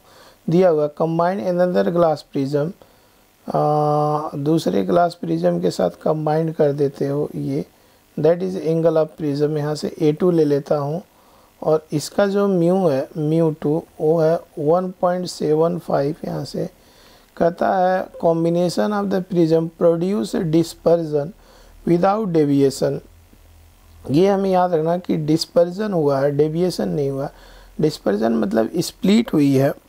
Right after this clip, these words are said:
पर deviation नहीं हुआ। Deviation मतलब ये होता है कि अपने पाथ से डाइवर्ट नहीं हुई है, मतलब ये सीधी जा रही थी तो finally जो है सब, सभी रे इन दोनों prism से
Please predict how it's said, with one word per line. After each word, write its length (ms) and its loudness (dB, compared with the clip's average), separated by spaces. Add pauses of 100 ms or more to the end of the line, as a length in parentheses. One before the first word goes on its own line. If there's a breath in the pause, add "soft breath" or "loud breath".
(160)
पर 180 2
deviation 540 0
नहीं 200 0
हुआ। 120 2
Deviation 480 0
मतलब 360 -2
ये 80 2
होता 360 2
है 80 -2 (460 loud breath)
कि 120 0
अपने 300 0
पाथ 320 0
से 220 -4
डाइवर्ट 420 2
नहीं 180 0
हुई 80 -2
है, 60 0
मतलब 260 2
ये 100 0
सीधी 420 0
जा 160 4
रही 240 -2
थी 240 -6 (420 soft breath)
तो 160 2
finally 600 0
जो 160 0
है 120 2
सब, 480 0 (120)
सभी 400 0
रे 200 2
इन 280 2
दोनों 300 4
prism 440 0
से 320 0